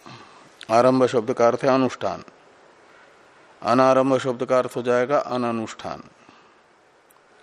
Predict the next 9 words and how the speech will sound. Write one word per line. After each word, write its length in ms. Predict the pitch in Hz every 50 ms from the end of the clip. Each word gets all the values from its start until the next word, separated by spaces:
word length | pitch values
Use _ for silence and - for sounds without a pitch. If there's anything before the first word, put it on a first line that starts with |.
| _ _ -
अनुष्ठानाभाव। 960 | - 120 120 120 117 - - 127 120 113 113 107 98 98 92 95 87 87 - - - _ _ - - - - - - - - - - - - - - - - - - - - - - - - - - - - -
तो 120 | 156 127 127
जो 200 | 131 151 156 147
मुक्त 320 | 139 143 147 147 - -
होना 380 | 156 143 139 139 139 139 139 139
चाहता 500 | - 139 131 123 131 127 - 131 127 127
है 240 | 123 123 127 135 139
साधक 600 | 131 - - 117 113 117 113 110 110 107 - - 101 104 117 123 147 165 196 - - - - _ _ _ _ _ _ _ _ _ _ - _ _ _ _ _ _ _ _ _ _ -
मुमुक्षु, 680 | 120 117 120 123 123 120 - - - 135 139 147 135